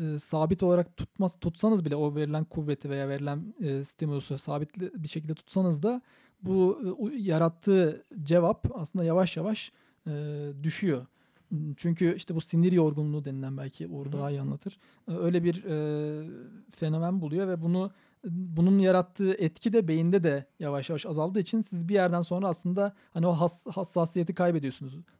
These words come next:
Speaker 1: E, ya da o
Speaker 2: Hı.
Speaker 1: ilk verdiği kadar güçlü bir sinyal iletmiyor.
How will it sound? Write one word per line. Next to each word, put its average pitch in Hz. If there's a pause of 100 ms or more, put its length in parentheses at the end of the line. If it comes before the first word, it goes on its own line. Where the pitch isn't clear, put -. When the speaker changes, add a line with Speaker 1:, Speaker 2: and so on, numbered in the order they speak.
(140)
Speaker 1:
E, 143
ya 143
da 165
o 156
Speaker 2:
Hı. -
Speaker 1:
ilk 180
verdiği 170
kadar 156
güçlü 170
bir 156
sinyal 185
iletmiyor. 151